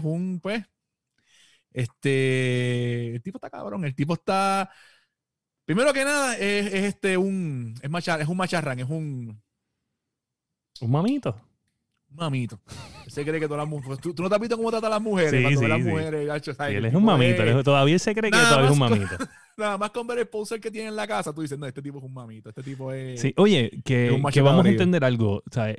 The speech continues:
Speaker 2: Lo que, lo interesante de mucha gente que no va a entender por qué Cobra Kai está tan gufiado, y es porque te da un sentimiento, y yo no sé si te lo dije a ti, este, pero sí se lo menciona a par de gente, te da un sentimiento que tú no tenías antes,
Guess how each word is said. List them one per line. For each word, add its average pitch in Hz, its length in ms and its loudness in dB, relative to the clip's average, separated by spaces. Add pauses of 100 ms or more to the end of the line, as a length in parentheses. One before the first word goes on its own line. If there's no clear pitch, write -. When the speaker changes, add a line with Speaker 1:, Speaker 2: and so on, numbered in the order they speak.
Speaker 2:
Lo 117 180 2
que, 117 140 -2 (120)
lo 120 200 2
interesante 123 560 0
de 170 60 2
mucha 165 200 2
gente 151 200 -2
que 131 40 0
no 127 80 2
va 127 60 2
a - 20 -2
entender 127 540 -2 (400)
por 117 160 0
qué 117 120 0
Cobra 139 240 4
Kai 143 120 0
está 135 180 -2
tan 131 160 0
gufiado, 127 400 -2
y 131 100 -2
es 127 80 -2
porque 165 320 -4
te 160 80 -4
da 160 40 0
un 160 80 2
sentimiento, 151 760 -2
y 107 160 -2
yo 107 80 0
no 113 80 2
sé 143 140 -4
si 135 60 -4
te 143 80 0
lo 135 100 0
dije 131 160 -2
a 123 100 -2
ti, 123 380 -6 (140)
este, 104 680 -8
pero 101 220 -8
sí 107 160 -12
se 123 100 -10
lo 127 80 -2
menciona 127 300 0
a - 20 0
par 120 100 0
de 117 120 -2
gente, - 320 -6 (120)
te 120 80 -2
da 120 60 4
un 131 100 6
sentimiento 160 880 0 (460)
que 120 160 -2
tú 117 200 0
no 139 140 2
tenías 143 580 0
antes, 117 560 -2